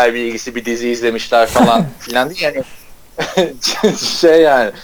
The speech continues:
Speaker 1: o dizi kadar hiçbir zaman kimse görmedi bir takımı. Yani o ikinci sezon kadar. Hatırlamıyor musun? Adam haftalık televiz-, ay, radyo şovuna çıkıyordu Los Angeles'ta.
Speaker 2: Hı hı.
Speaker 1: Ya benim Los Angeles'ta yaşayan biri olarak haberim yoktu ondan. Öyle bir şov olduğundan.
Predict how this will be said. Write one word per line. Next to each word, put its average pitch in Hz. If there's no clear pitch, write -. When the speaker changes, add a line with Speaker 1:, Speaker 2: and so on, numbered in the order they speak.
Speaker 1:
o 143
dizi 170
kadar 170
hiçbir 185
zaman 165
kimse 185
görmedi 175
bir 113
takımı. 104
Yani 117
o 123
ikinci 123
sezon 110
kadar. 98
Hatırlamıyor 196
musun? 131
Adam 135
haftalık -
televiz-, 220
ay, 165
radyo 226
şovuna 220
çıkıyordu -
Los 123
Angeles'ta. 95
Speaker 2:
Hı 139
hı. 127
Speaker 1:
Ya 117
benim 190
Los 147
Angeles'ta 226
yaşayan 214
biri 254
olarak 247
haberim 143
yoktu 95
ondan. 82
Öyle 117
bir 107
şov 113
olduğundan. 90